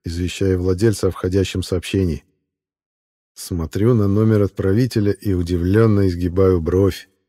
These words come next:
Впрочем, я, пожалуй, слегка лукавлю сам с собой. Чего-то подобного я и ожидал, но не думал, что генеральный решит отправить сообщение лично.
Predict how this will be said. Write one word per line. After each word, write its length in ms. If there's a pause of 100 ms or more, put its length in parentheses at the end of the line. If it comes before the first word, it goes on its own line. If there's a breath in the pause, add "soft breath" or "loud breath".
(600)
Впрочем, 380
я, 180
пожалуй, 400
слегка 340
лукавлю 520
сам 200
с 60
собой. 460 (840)
Чего-то 340
подобного 580
я 140
и 60
ожидал, 520 (180)
но 160
не 160
думал, 320
что 200
генеральный 560
решит 300
отправить 440
сообщение 520
лично. 440